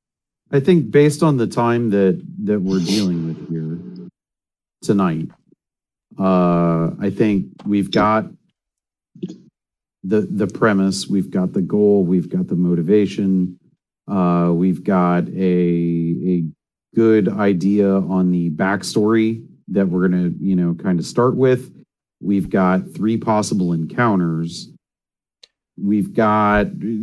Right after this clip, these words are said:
half hour to forty minutes left.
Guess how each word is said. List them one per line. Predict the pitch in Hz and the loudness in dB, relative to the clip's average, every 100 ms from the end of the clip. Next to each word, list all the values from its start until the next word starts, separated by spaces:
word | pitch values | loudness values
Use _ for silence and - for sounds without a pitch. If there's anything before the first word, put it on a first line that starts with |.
| 123 110 - 131 | -6 -10 -10 -8
half | - 135 127 | -2 0 0
hour | 147 135 127 | 2 4 4
to | 117 | 2
forty | - 127 120 117 | 0 0 0 0
minutes | 110 104 98 | -2 -2 -4
left. | 104 92 85 87 | -2 0 -2 -6